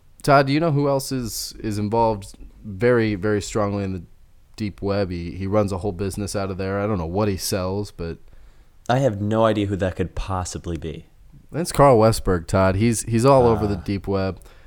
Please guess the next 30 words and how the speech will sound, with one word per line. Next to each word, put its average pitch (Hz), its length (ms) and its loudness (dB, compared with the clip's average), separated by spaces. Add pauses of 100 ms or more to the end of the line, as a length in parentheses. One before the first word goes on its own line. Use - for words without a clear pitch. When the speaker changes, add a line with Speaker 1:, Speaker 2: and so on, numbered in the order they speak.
(140)
Speaker 1:
Uh, 87 260 -6
if 87 100 -10
you've 107 120 -4
ever 110 160 0
seen 104 280 0
any 104 180 0
of 101 60 0
those 95 240 0
sketchy - 400 -2
sites 90 520 0
that 90 140 -4
you 98 160 -4
really 98 220 0
don't 92 220 0
know 92 200 0
if 92 120 -4
they're 90 140 -2
actual 90 440 -2
websites 123 720 2
or 82 360 -2 (380)
if 90 160 -2
it's 92 160 -4
just 101 280 -2
some 90 280 0
page 98 460 0
with 92 180 -4
a 87 40 -8
bunch 92 280 -2
of 82 160 -8
weird 95 580 -2